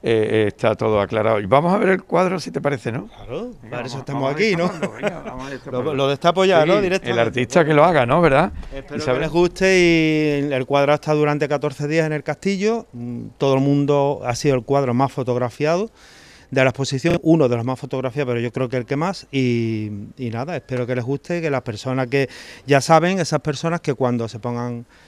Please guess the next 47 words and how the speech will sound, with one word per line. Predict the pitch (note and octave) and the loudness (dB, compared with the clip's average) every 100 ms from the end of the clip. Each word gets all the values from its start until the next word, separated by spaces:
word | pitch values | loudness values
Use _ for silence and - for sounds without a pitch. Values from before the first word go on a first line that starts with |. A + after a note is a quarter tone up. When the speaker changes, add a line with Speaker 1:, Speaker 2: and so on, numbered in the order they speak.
| _ _ _ | _ _ _
Speaker 2:
a | A#2 A#2 | -6 -4
la | A2+ | -4
venta | B2 D#3+ C3+ | -2 -2 -2
o | A2 | -4
se | A#2+ | -4
pongan | B2+ | -4
disponibilidad | B2 - C3 B2+ B2 C3 B2+ | -4 -4 -4 0 0 2 0
las | B2 | -2
papeletas, | - C3 C3 C3 D3+ | -4 -4 -4 -2 -4
por | C3+ | -4
favor, | - A#2+ C#3 E3+ _ _ | -2 0 0 -4 _ _
que | D#3 D3 D#3 - | 2 2 0 -4
compren, | - C#3 D3 D3+ E3 F3 _ - | 0 2 2 0 -2 -6 _ -2
que | C3 | 0
van | C3+ | 2
a | C#3+ | 2
tener | C#3+ D3 C3+ | 2 2 2
una | C#3+ C#3+ | 4 6
obra | D3 C#3+ C#3+ _ | 6 4 2 _
única | - D3+ D#3 D3 | 6 8 8 6
en | D3+ | 2
su | C#3+ D#3 | 0 0
casa, | E3 E3 F3+ F3+ | 2 2 0 -2
yo | C#3 C#3+ D3 | 0 0 2
no | C3 | 0
bu-, | C3 - | -4 -6
repito | B2 C3 C#3+ C#3+ B2 | -2 0 0 0 0
obra | - C#3+ C#3 A#2 | 4 4 6 4
ninguna, | B2 B2+ D3 F3 G3+ G#3+ | 4 4 4 4 2 -2
ni | C3 C3 | 0 0
esta | C3+ - | 0 -2
ni | A2+ C#3 | -2 -2
ninguna, | D3+ D3+ D#3+ F3 | -2 -2 -2 -4
con | B2+ | -4
lo | A2+ | -4
cual | G2+ C3 D#3+ - - - - - | -2 -2 -2 -6 -20 -20 -18 -4
van | C3 | 0
a | C3 | 2
tener | B2+ C3 C3 | 2 2 2
algo | B2+ C3 | 4 4
muy | C3 C#3 | 4 4
bonito | C3 C#3 D#3+ | 4 0 -2
y | |
para | C3+ A#2 | -2 -2
toda | A#2 A2+ | -2 -4
la | A2 | -4
vida, | G#2 F#2+ | -6 -10